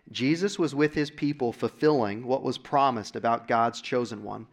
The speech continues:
and doing so in a way that was intimate and meaningful to those who chose to follow him. And we have that opportunity today as we celebrate that this Jesus is still with us.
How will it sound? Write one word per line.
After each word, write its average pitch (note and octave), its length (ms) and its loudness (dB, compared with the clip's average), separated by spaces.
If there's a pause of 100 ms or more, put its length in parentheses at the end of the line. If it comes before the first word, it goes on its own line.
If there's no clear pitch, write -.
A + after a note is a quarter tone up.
(380)
and A2+ 240 0
doing D3+ 320 4
so B2 360 2
in B2 60 0
a A#2+ 60 2
way A#2+ 320 4
that B2 140 0
was A#2 240 -6
intimate A#2+ 580 -6 (420)
and B2+ 280 0
meaningful A2 720 -2 (1500)
to D3 100 -4
those B2+ 440 0
who D#3+ 100 -4
chose A#2+ 440 -2
to A#2 100 -8
follow G#2+ 400 -4
him. G2 340 -12 (800)
And A2 180 -4
we C#3 200 2
have D#3 220 2
that C#3+ 200 2
opportunity B2+ 720 0
today A#2+ 520 0
as A#2 120 -2
we A#2 120 -4
celebrate A#2+ 960 -2
that A2+ 300 -6
this C#3 260 0
Jesus A2 640 -4
is A2+ 140 -6
still C3 400 -2
with G#2+ 260 -6
us. - 380 -12